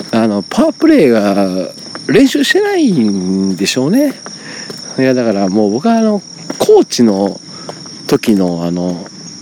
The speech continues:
パワープレイの下手くそ加減を見たらね、あの、ショーン選手とね、西山選手がね、ちょうど上がってきたのに、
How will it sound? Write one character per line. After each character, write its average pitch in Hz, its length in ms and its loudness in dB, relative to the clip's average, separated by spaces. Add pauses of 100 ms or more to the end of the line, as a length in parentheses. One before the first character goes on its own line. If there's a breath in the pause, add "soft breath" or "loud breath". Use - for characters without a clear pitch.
(440)
パ 147 160 0
ワ 147 80 2
ー - 80 -16
プ 170 80 2
レ 156 60 6
イ 127 40 4
の 92 300 -4 (960)
下 147 60 2
手 160 100 4
く - 100 -6
そ 175 100 0
加 156 120 -2
減 139 160 4
を 98 40 2
見 98 80 -2
た 101 140 0
ら 90 60 -2
ね、 98 280 2 (3500)
あ 107 160 0
の、 92 440 -4 (1300)
シ - 180 -4
ョ 285 140 2
ー 87 420 -4
ン - 20 -10
選 98 280 -2
手 - 120 -8
と 143 100 2
ね、 170 240 0 (840 loud breath)
西 117 320 0
山 165 240 0
選 156 200 2
手 107 140 -4
が 82 500 -6
ね、 123 220 0
ち - 80 -4
ょ 101 60 2
う - 20 0
ど 90 120 -4
上 95 180 0
が 110 80 0
っ 117 60 -2
て - 180 -2
き - 100 -8
た 98 100 -8
の 85 100 -2
に、 87 260 -4